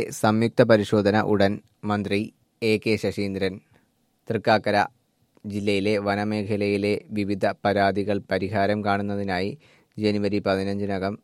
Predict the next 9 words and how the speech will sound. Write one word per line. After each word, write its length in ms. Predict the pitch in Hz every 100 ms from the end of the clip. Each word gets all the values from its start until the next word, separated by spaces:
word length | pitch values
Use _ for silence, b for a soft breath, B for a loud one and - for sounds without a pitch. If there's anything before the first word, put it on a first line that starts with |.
| -
വനം, 320 | 98 98 101 107 -
റവന്യൂ 400 | 101 95 101 104
വകുപ്പുകളുടെ 600 | 101 98 104 101 101 101 95
സംയുക്ത 460 | 95 92 95 - 101
പരിശോധന 480 | 95 92 98 95 95
പൂർത്തിയാക്കാൻ 640 | 98 95 98 90 85 92 90 -
വനം 320 | 92 95 98
വകുപ്പ് 360 | 98 95 87 98
മന്ത്രി 380 | 92 95 92 95